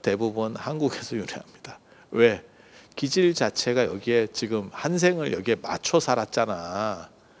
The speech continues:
그러니까 이게 편한 거지. 어, 이게 편한 거지.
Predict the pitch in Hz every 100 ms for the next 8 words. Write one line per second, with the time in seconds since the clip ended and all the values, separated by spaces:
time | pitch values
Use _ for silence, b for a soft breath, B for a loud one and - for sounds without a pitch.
0 | b 123 120 135 185 - - 285 262 190
1 | - 101 95 123 123 85 - _ _ _
2 | _ _ _ - 117 110 117 123 - 185
3 | 170 143 - 92